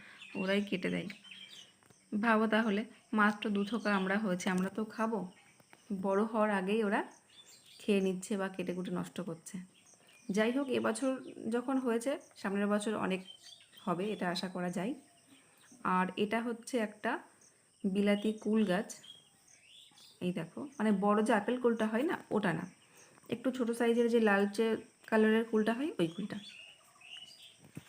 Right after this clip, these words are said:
এখানে তো গাছ গাছালিতে পুরো ঠাসা, দেখেছো? একটা পেঁপে গাছ হয়েছে এখানে, ফুল এসছে,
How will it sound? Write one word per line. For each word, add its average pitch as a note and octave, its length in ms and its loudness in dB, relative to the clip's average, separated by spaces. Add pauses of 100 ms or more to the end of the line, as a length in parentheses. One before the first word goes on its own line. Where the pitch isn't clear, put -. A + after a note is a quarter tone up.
(260)
এখানে G#3 300 2
তো A3 140 -2
গাছ F#3 300 4
গাছালিতে G#3 340 0
পুরো A#3 240 0
ঠাসা, F#3 320 -2
দেখেছো? A3 340 -4 (1500)
একটা G3+ 200 -6
পেঁপে G3+ 280 -2
গাছ G3+ 260 0
হয়েছে F3+ 280 -2
এখানে, F3+ 300 -4 (680)
ফুল G#3+ 300 -4
এসছে, G3 360 -4